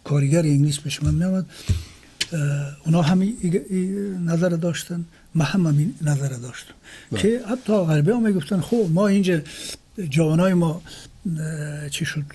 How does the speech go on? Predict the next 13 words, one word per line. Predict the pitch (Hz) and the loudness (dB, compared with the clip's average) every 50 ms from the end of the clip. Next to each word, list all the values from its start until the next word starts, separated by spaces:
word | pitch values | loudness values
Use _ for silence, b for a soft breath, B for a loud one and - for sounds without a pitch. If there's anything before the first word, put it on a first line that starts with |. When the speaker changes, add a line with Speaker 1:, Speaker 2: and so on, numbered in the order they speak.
| - B B B B B B | -20 B B B B B B
Speaker 1:
تلف | - 143 156 185 180 | 0 2 4 2 2
شد، | - - - 147 139 - - - - b b b b b b - | 0 -2 -6 -6 -6 -8 -12 -20 -20 b b b b b b -2
کشته | - 165 143 - - - | 0 2 2 2 2 0
شد، | - - - 135 - - - B B B B B B B B B B - - - | 0 0 -4 -6 -8 -10 -20 B B B B B B B B B B -20 -12 -6
پول | - - 240 226 202 | 2 2 4 4 4
آوردیم، | 202 - 170 165 160 160 151 139 127 120 120 - b b b b b b | 2 2 2 2 4 4 2 2 0 -4 -8 -10 b b b b b b
همکاری | 156 170 170 143 - 170 175 196 196 | 2 2 2 4 2 2 4 4 2
کردیم، | - - 185 160 143 135 120 123 B B B B B - | 2 2 0 0 0 -2 -4 -8 B B B B B 2
اردوی | 170 165 160 180 214 208 | 2 4 4 4 4 4
تا | 208 196 175 160 170 - - B B B B - | 2 2 0 0 -2 -6 -12 B B B B 0
تقویه | 180 165 - - 165 185 185 | 0 0 0 2 2 2 2
کردیم.» | 185 - 175 151 151 139 143 - - - - - | 0 -2 -2 -2 -2 -4 -4 -8 -14 -14 -6 -2
این | 285 233 - | -2 -2 -2